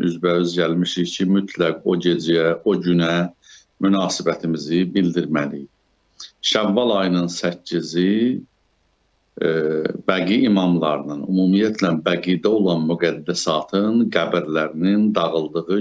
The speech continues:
gün kimi tarixdə yadda qalıb. Yovmul Hədim, dağıdılan gün, belə bir gün kimi qeyd olunub. İnşallah bunun barəsində məlumat verəcəyik. Əvvəlcə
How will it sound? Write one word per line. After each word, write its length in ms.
gün 240
kimi 320
tarixdə 640
yadda 380
qalıb. 280
Yovmul 500
Hədim, 500
dağıdılan 800
gün, 420
belə 300
bir 140
gün 260
kimi 340
qeyd 280
olunub. 360
İnşallah 560
bunun 320
barəsində 1040
məlumat 560
verəcəyik. 500
Əvvəlcə 500